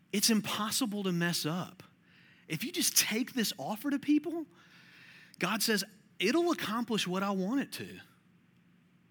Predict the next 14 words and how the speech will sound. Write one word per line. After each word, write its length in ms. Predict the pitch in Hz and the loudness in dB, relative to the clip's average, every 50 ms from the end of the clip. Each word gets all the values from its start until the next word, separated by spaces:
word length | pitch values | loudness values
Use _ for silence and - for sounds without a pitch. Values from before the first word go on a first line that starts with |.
| _ _ _ _ _ _ _ _ _ _ _ _ - _ _ _ _ _ _ _ _ _ _ _ _ _ _ _ _ _ _ _ _ _ _ _ _ _ _ _ _ - - | _ _ _ _ _ _ _ _ _ _ _ _ -20 _ _ _ _ _ _ _ _ _ _ _ _ _ _ _ _ _ _ _ _ _ _ _ _ _ _ _ _ -12 -6
And 80 | 156 | 0
so 80 | - 202 | 2 2
if 100 | 202 - | 2 2
it 80 | 220 - | 2 0
succeeds, 600 | - 208 185 - - - 196 254 269 247 202 165 | 0 2 4 4 4 4 4 4 2 2 2 2
it's 140 | 180 - 180 | 0 0 0
not 120 | 190 214 | 0 0
because 240 | 226 196 190 175 151 | 0 0 0 2 2
you 80 | 165 160 | 2 0
had 180 | 170 170 160 | 0 0 -2
the 60 | 151 | -4
perfect 560 | 135 - - - 151 156 - - 151 - 151 135 | -8 -8 -8 -6 -6 -6 -4 -6 -6 -6 -6 -8
gospel 400 | 139 113 117 127 - - - 143 | -6 -6 -6 -6 -8 -8 -8 -10
presentation. 800 | - - 156 143 151 143 123 - 139 131 - - - 117 117 135 | -8 -6 -6 -4 -4 -6 -6 -4 -6 -6 -4 -4 -6 -6 -8 -12